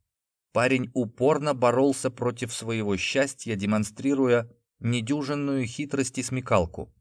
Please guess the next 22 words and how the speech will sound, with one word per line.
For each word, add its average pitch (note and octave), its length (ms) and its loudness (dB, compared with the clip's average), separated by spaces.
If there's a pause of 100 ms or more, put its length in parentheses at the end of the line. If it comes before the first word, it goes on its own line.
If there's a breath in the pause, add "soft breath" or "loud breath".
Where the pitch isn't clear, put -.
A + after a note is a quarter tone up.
Он B2 180 2
осторожничал, A#2 920 2
держа G#2+ 460 0
максимальную A#2 680 0
дистанцию A2+ 680 -2
со A2 160 -2
всеми A#2 320 -2
девочками, G#2 720 -2
желающими A2 680 0
с - 140 -6
ним G#2+ 180 2
сблизиться G2+ 720 -4
и B2+ 180 -6
подружиться, A#2+ 720 -2
но G#2 160 2
только C3 420 0
если A#2+ 420 -2
знал B2 400 0
об A#2 220 -2
их A2 120 -4
благородном A#2 640 0
происхождении. A2+ 1000 -2